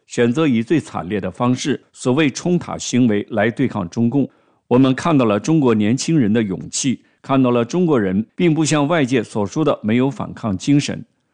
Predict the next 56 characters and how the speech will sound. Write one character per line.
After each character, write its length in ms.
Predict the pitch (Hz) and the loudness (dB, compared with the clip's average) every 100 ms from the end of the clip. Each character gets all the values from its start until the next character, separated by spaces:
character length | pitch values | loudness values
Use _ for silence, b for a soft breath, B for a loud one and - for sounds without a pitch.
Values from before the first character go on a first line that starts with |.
| _ _ | _ _
据 180 | 147 143 | 2 2
台 180 | - 123 | 2 0
湾 200 | 123 123 | 2 0
中 200 | 147 143 | 2 2
央 120 | 143 | 0
广 180 | 101 87 | -4 -6
播 80 | |
电 160 | 107 107 | -2 -2
台 160 | 90 101 | -2 -6
报 180 | 98 92 | -2 -2
道， 260 | 87 - _ _ _ - | -2 -8 _ _ _ -2
目 120 | 139 | 0
前 320 | 127 104 117 - b b | 2 0 0 -4 b b
大 140 | 170 | 0
陆 160 | 160 131 | 2 2
每 180 | 104 95 | 2 0
年 220 | 110 120 | 0 0
爆 160 | 139 | -2
发 160 | 113 120 | -2 -2
十 260 | - - 160 | -4 -4 -4
几 200 | 123 98 | -2 0
万 180 | 131 | 0
起 180 | 107 101 | 0 -2
群 300 | 95 - 131 | -4 -2 -2
体 180 | 156 92 | -2 -4
抗 260 | - 123 107 | -6 -4 -2
议 100 | 95 | -2
事 180 | - | -2
件， 240 | 98 113 - _ _ _ _ | -2 -2 -6 _ _ _ _
平 240 | - 143 | 0 2
均 120 | 156 | 4
每 180 | 147 95 | 2 0
天 260 | 92 117 127 | 0 -2 0
近 260 | - 131 | 0 0
五 140 | 95 131 | 0 0
百 180 | 120 95 | 0 0
起， 300 | - 87 - _ _ | -4 -8 -14 _ _
而 160 | 117 139 | 0 0
且 180 | 113 107 | 0 -2
事 200 | - 135 | -2 0
件 160 | 127 | 0
的 100 | 98 | 0
规 200 | - 156 | 2 2
模 240 | 123 87 - - | 2 0 -6 -6
不 140 | 104 | -2
断 180 | 143 110 | 0 -2
扩 220 | - 120 | -4 -4
大。 200 | 92 - _ _ _ _ _ _ _ _ _ _ _ _ _ _ _ _ | -4 -6 _ _ _ _ _ _ _ _ _ _ _ _ _ _ _ _
加 180 | - 143 | -2 0
州 140 | 143 143 | 2 2
官 180 | 156 | 2
员 240 | 117 95 95 | 2 0 -2
周 160 | 139 | 0
末 140 | 143 120 | 0 0
证 180 | 127 107 | 0 -4
实， 340 | - 90 92 | -6 -8 -10